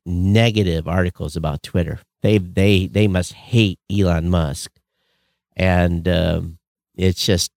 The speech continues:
uh, it's so obvious in their, in their writings. It's just, it, to me, it's just, uh, uh, amazing. They have, they are not, they are now opinion makers. They're not, uh, yeah, it's, their, theirs is just as bad as the newspapers.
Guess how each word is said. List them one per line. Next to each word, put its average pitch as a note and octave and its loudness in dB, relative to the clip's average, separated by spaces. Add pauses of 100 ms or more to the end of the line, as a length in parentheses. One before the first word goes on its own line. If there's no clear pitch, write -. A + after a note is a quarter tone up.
uh, E2+ -2
it's - -8
so A2+ 4
obvious F2+ 0
in E2 -2
their, D#2 -2 (560)
in G2 2
their F2 4
writings. E2+ 0
It's E2+ -6
just, - -6
it, - -10
to - -4
me, G#2 4
it's E2 -2
just, - -4 (140)
uh, - -12 (100)
uh, F2 -6 (180)
amazing. F2+ 0
They F2 -2
have, E2 -2 (400)
they F#2+ 2
are F#2+ 4
not, F#2+ 0 (400)
they B2+ 4
are A2 4
now F#2+ 2
opinion G#2 2
makers. E2 -2
They're F2+ 0
not, F2+ -2 (160)
uh, D#2+ -2 (520)
yeah, F2+ -4
it's, - -8
their, G2 -2
theirs G#2+ 4
is F2+ 2
just F2+ 0
as - -4
bad F2 2
as D#2+ -4
the F#2+ -4
newspapers. D#2+ -4